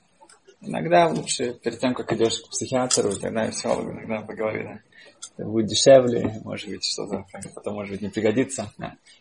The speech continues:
Иногда наоборот, тебя пошлют именно к психиатру, но она попробовала сначала к рэбу. И он ей дал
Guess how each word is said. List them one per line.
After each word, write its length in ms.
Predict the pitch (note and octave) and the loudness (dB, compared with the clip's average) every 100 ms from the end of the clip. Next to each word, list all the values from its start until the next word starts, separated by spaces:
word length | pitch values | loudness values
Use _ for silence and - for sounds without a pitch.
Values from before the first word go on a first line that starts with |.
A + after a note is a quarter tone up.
| _ - | _ -10
Иногда 300 | F#2 F#2+ G#2+ | -4 2 4
наоборот, 480 | B2 A#2+ D#3 - - - _ _ - | 6 12 12 12 6 -16 _ _ -4
тебя 140 | G#2 | 0
пошлют 360 | G#2+ - A2+ A2 | 0 0 -2 -2
именно 240 | A2 A2 | -6 -6
к 180 | G#2+ G#2+ | -8 -14
психиатру, 560 | - A#2+ C3+ B2+ - A2 | -8 -6 -6 -6 -10 -6
но 140 | G#2+ - - | -6 -8 -14
она 120 | D3 | -12
попробовала 440 | E3 D3+ D#3 C#3+ B2+ | -4 2 4 4 2
сначала 340 | - A#2 A2+ | -2 2 2
к 120 | G#2+ | 2
рэбу. 240 | - F#2 - _ _ _ _ _ _ _ _ - - - - - - _ | -2 -6 -8 _ _ _ _ _ _ _ _ -20 -20 -20 -20 -20 -20 _
И 40 | - | 2
он 140 | D#3 | 4
ей 80 | D#3 | 8
дал 340 | C#3+ C#3 - | 12 12 10